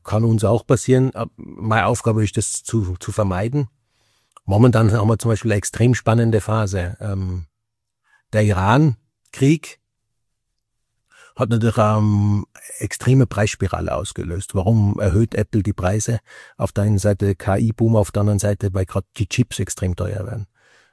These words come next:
Ähm, für uns, wir haben natürlich einen Treiber in unserem Business, Skischuhe werden natürlich aus Plastik gefertigt. Dementsprechend bin ich natürlich am, am, am Rohölpreis gekoppelt, der die letzten Monate und Wochen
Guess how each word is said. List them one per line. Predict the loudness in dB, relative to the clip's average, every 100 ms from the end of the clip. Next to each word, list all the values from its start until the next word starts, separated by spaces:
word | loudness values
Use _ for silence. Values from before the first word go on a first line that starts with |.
| -4
Ähm, | 0 0
für | 4 6
uns, | 6 4
wir | 4 6
haben | 4
natürlich | 4 2 2
einen | 0 0 0
Treiber | 2 2 2
in | 2
unserem | 2 0 0
Business, | 0 0 -2
Skischuhe | -2 -4 -2 0 2 0 0
werden | -2
natürlich | -2 -2 -4
aus | -4
Plastik | -4 -4 -4 -6 -4
gefertigt. | -4 -2 -2 -6 -10 -18 _ _ _ -2
Dementsprechend | 0 0 -2 -4 -2 -2
bin | 2 2
ich |
natürlich | 2 2 0 0 -4 -4
am, | 0 0
am, | -2 -2 0 -2
am | -4 -2 -2 -4 -6 -10 -10
Rohölpreis | -6 2 4 4 2 0 -2 0 0 -2
gekoppelt, | -6 -2 -4 -2 -4 -4 -16 _ _
der | -6 -2 -2 -4 -8 -4
die | -2
letzten | 0 -2 0
Monate | 2 4 2 2 0
und | 0
Wochen | -2 -2 -4